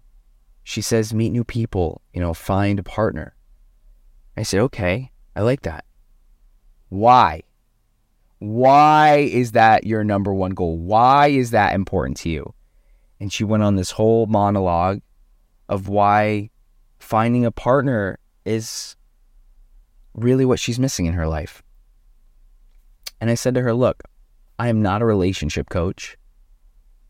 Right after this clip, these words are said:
I'm not someone who's gonna help you attract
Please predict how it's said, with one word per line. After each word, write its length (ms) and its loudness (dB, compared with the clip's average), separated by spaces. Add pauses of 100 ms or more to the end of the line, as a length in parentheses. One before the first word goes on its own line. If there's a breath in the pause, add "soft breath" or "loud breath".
(180)
I'm 140 -2
not 200 -2
someone 460 -2
who's 160 -4
gonna 180 -2
help 240 -2
you 140 -2
attract 760 -6